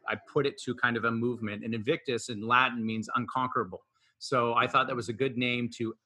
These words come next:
put, uh, to the movement. And there are a ton of police officers that do jujitsu. Uh, really, a lot of them do, but not enough. And so we came together, and then it was just this grassroots movement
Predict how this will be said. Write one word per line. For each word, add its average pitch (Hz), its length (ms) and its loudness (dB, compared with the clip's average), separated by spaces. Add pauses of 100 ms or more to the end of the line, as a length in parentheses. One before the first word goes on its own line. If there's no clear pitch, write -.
(140)
put, 139 220 4 (520)
uh, 113 240 0 (140)
to - 100 -20
the 110 60 -10
movement. 117 360 -2 (400)
And 139 140 4
there 165 140 10
are 160 140 12
a - 80 0
ton 165 280 6
of 131 220 -2 (180)
police 139 300 -2
officers 120 460 2
that 113 160 -8
do 117 340 0
jujitsu. 127 540 -2 (380)
Uh, 110 240 2 (1600)
really, 156 300 8
a 113 80 4
lot 156 260 8
of 117 100 2
them 113 100 -2
do, 117 280 -2 (240)
but 123 80 -2
not 143 240 8
enough. 139 360 4 (320)
And 127 120 -4
so 143 100 2
we 131 100 2
came 165 220 -2
together, 143 400 2
and 117 160 0
then 135 220 -2
it 143 60 -2
was 123 140 -2
just 156 140 -6
this 123 140 -6
grassroots 135 880 2
movement 117 580 -2